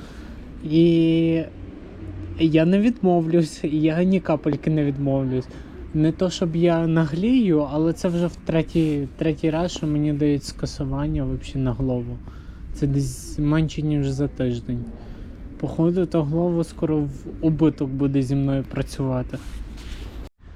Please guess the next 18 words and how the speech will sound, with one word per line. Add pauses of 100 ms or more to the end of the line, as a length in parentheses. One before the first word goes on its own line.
(260)
На
вулиці (100)
плюс
п'ятнадцять,
сонечко,
і,
коротше, (440)
моя
сумка,
я
привіз
замовлення
от
сюди,
сорок
сім, (340)
мій (220)
велик.